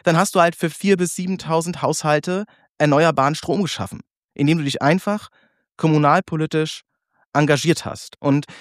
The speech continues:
in diesem Unbubble-Format schien es mir so, dass es nur diese zwei Pole gibt. Es gibt die Politik als so eine etwas abstrakte Entität und dann gibt es den Protest. Und dazwischen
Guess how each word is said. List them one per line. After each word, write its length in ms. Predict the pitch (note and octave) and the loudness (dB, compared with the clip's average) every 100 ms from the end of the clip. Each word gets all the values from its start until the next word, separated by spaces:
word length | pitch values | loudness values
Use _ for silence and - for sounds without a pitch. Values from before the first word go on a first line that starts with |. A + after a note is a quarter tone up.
| - | -6
in 140 | D#3+ D#3+ | -2 0
diesem 200 | D#3+ D#3+ | 0 2
Unbubble-Format 920 | C#3+ D3 A#3 A#3 D3 B2+ B2 D#3+ - - - _ | 2 2 0 -2 0 0 0 -2 -4 -14 -20 _
schien 300 | - - G3+ | -6 0 2
es 140 | G3+ F#3+ | 2 0
mir 140 | F3 | 0
so, 200 | D#3+ E3+ | 0 0
dass 160 | E3 D3+ | 0 -2
es 120 | - | 0
nur 140 | F3 | 0
diese 240 | F3 D#3 D3 | 2 -2 -4
zwei 320 | - C#3+ D#3+ | 0 2 2
Pole 320 | - D#3 B2+ | 0 -2 -2
gibt. 220 | A2+ - | -4 -6
Es 140 | C#3 - | -6 -4
gibt 220 | D3 - _ C3+ - | -6 -8 _ -18 -4
die 140 | F3 A3+ | 0 0
Politik 540 | - D3+ C3+ A#3+ - - | 2 0 0 -2 -2 -4
als 220 | A#2+ - | -4 -2
so 80 | B2+ | -2
eine 120 | C3+ | -2
etwas 380 | - C3+ B2+ - - - _ _ _ - - | -2 0 0 -4 -16 -20 _ _ _ -8 -4
abstrakte 840 | - - - D#3+ - D3+ D3 C#3+ - _ | -4 -4 -4 -4 0 2 4 2 -4 _
Entität 520 | C#3+ C3+ - G3 A#3 | -2 -2 -2 -2 0
und 120 | E3+ E3 | 0 2
dann 160 | D#3+ | 2
gibt 200 | E3 - | -2 0
es 280 | D3+ D3+ - - - | 0 0 -4 -16 -20
den 320 | A2 D#3+ E3+ | 0 2 2
Protest. 640 | - D3 - F#2+ - - _ _ _ _ _ _ _ | 0 -2 -2 -6 -8 -18 _ _ _ _ _ _ _
Und 180 | - D#3 | -2 0
dazwischen 640 | E3+ - G#3+ A3 G#3 A3 | 0 0 0 2 2 0